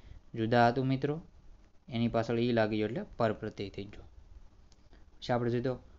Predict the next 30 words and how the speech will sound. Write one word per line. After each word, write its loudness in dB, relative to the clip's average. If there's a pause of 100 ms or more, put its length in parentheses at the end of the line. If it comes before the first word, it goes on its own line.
(160)
પ્રામાણિક 4
શબ્દનો 2
કયો 4
પ્રત્યય 2
રહેલો 4
છે 0
તે 2
જણાવો. 0 (460)
તો 0
આપણે 2
જોઈએ 2
તો -4
પ્રામાણિક, 4 (1080)
તો -2
આપણે 0
જોઈએ -2
પ્રામાણિક, 2 (120)
પ્રામાણ 4
તો 2
હતું 2
તેની 2
પાછળ 2
ઈક 2
લાગી 4
ગયો 0
એટલે -2
મિત્રો 0
આનો 2
જવાબ 2
આવશે -2